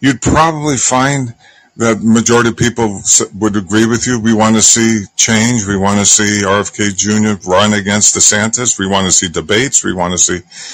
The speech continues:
because we're all sick and tired of this shit, I think. But the chances of, I mean, I, of that,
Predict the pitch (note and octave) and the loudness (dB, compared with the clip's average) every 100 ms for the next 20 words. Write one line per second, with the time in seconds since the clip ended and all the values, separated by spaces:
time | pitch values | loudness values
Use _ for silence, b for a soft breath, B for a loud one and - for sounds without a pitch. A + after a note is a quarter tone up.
0 | B B _ D3 E3+ D#3 D#3+ F3 - E3 | B B _ -4 -2 -2 0 2 2 0
1 | - A#2+ D#3 E3+ A2 F2 F#2+ - D#2+ D2+ | -4 -4 -2 0 -2 0 0 0 -2 -4
2 | D#2 - D2 - _ B B B B - | -8 -8 -10 -12 _ B B B B -2
3 | C3+ - _ _ _ _ _ _ B2+ A#2 | -2 -2 _ _ _ _ _ _ -2 0
4 | D3 D#3 - - B2 G#2 G#2+ - - _ | 0 0 0 2 0 -2 -10 -12 -14 _
5 | _ - G#2+ A2 G2+ F#2 - - - F#2 | _ -2 0 2 2 -2 -10 -18 -10 -6
6 | F2+ G#2 | 0 0